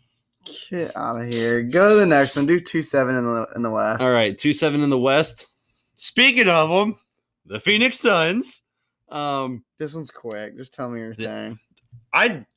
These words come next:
Speaker 2: I could see the Suns just easily winning this.
Speaker 1: I would
Speaker 2: Somehow,
Speaker 1: love it. I would love
Speaker 2: somehow
Speaker 1: it.
Speaker 2: I can easily,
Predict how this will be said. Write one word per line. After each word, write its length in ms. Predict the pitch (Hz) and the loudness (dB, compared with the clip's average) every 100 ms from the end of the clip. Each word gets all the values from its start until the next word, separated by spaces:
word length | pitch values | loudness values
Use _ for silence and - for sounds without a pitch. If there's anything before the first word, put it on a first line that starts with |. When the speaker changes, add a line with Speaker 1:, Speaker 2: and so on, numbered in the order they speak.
| _ _ _ | _ _ _
Speaker 2:
I 200 | - 214 | -2 0
could 260 | 233 240 190 | 0 0 -2
see 280 | - 202 190 | -2 -2 -2
the 120 | 160 | -2
Suns 460 | - 160 147 135 107 101 | -2 0 -2 -4 -12 -16
just 300 | - 131 - | -10 -10 -8
easily 400 | 135 127 123 117 | -8 -8 -6 -6
winning 320 | 107 101 98 | -6 -8 -10
this. 360 | 95 98 - - _ _ _ - | -12 -14 -16 -20 _ _ _ -10
Speaker 1:
I 60 | 123 | -2
would 60 | |
Speaker 2:
Somehow, 520 | 135 185 190 175 147 131 | 0 2 2 4 4 2
Speaker 1:
love 60 | 107 | 0
it. 60 | - | -4
I 100 | 139 | -4
would 80 | 131 | 0
love 60 | |
Speaker 2:
somehow 360 | 139 170 185 160 | 0 0 2 0
Speaker 1:
it. 40 | |
Speaker 2:
I 120 | 127 131 | 0 -2
can 160 | 143 | -2
easily, 360 | 117 120 123 | -2 -4 -6